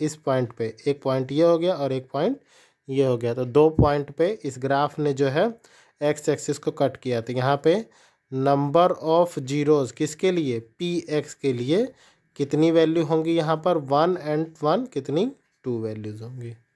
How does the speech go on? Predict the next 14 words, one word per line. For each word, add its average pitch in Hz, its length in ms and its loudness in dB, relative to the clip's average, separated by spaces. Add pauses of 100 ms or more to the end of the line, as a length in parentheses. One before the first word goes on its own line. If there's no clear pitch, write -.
(720)
क्लियर 151 260 6
है? 220 200 2 (500)
चलिए 139 360 -2 (640)
जो 147 160 8
नेक्स्ट 151 500 0
ग्राफ 151 440 2
है, 165 120 0
फिफ्थ 160 400 -6
वाला 139 200 0
ग्राफ 139 360 -2
आप 127 120 -4
देख 143 200 -2
सकते 151 340 -2
हो, 160 180 2